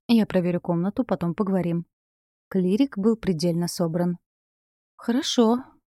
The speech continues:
пролепетала я, закрывая за ним дверь. Его поведение выбивало из колеи,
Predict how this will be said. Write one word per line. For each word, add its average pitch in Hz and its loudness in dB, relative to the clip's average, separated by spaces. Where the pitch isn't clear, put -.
пролепетала 175 -2
я, 175 -2
закрывая 180 0
за 170 0
ним 180 2
дверь. 170 -4
Его 214 2
поведение 220 6
выбивало 180 -2
из - -6
колеи, 220 0